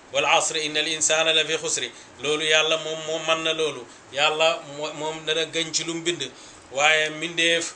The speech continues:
kuy gëñ waruloo gëñ ci lenn lu may Yàlla. Moo tax Yonent ne ku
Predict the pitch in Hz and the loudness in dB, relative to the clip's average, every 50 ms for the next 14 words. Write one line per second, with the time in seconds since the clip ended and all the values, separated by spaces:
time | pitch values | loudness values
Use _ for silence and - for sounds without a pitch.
0 | - - - - - 170 175 170 139 175 170 160 170 - - - - - 131 139 | -14 -20 -16 -8 -6 -4 -4 0 2 2 2 2 0 -6 -14 -20 -16 -6 -2 0
1 | 156 160 160 160 160 156 151 147 143 160 156 151 147 - 156 147 147 156 165 156 | 0 0 0 -4 -6 -6 -6 -4 -4 -4 -4 -4 -4 -8 -8 -6 -2 0 0 0
2 | 156 156 151 156 151 151 151 151 147 139 127 117 107 - - - - - - 131 | 0 -4 -10 -8 -4 -2 0 0 0 0 0 -4 -6 -12 -14 -20 -20 -12 -6 -4
3 | 135 139 156 151 151 151 151 151 151 165 160 156 160 156 - - | -4 0 2 2 2 2 2 0 -4 -6 -4 -4 -4 -4 -4 -10